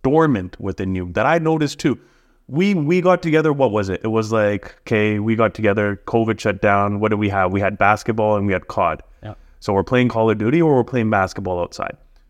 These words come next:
Speaker 1: But when I was going and I was like, "Yeah, I gotta, I gotta keep doing what I'm doing," 'cause at that time I was doing online mental health empowerment groups.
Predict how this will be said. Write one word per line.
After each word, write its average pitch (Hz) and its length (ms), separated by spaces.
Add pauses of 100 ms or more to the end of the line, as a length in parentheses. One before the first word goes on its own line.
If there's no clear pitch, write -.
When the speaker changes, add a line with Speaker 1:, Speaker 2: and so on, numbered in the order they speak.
(340)
Speaker 1:
But 110 320 (200)
when 123 220
I 127 120
was 135 400 (140)
going 120 420
and 113 100
I 113 40
was 113 100
like, 113 100
"Yeah, 117 120
I 113 80
gotta, 113 280
I 98 80
gotta 104 180
keep 104 220
doing 113 240
what 107 100
I'm 98 160
doing," 110 260
'cause 101 160
at 98 140
that 95 160
time 101 200
I 98 60
was 95 200
doing 95 380
online 104 500
mental 101 260
health 95 460
empowerment 98 520
groups. 101 360